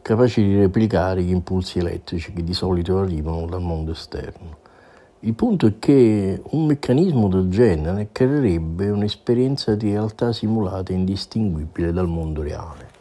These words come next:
Questo introduce il problema dello scetticismo radicale. Secondo l'esperimento potremmo già vivere una situazione analoga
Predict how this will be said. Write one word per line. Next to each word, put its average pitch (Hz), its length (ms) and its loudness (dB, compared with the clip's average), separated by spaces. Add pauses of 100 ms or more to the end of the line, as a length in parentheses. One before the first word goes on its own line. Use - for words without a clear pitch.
(1080)
Questo - 300 0
introduce 127 560 4
il 98 140 2
problema 107 520 2
dello 90 220 0
scetticismo 92 840 -2
radicale. 87 800 0 (200)
Secondo 135 580 0
l'esperimento 95 760 0
potremmo 101 400 0
già 101 160 2
vivere 117 440 0
una 95 120 2
situazione 95 600 -2
analoga 104 680 -4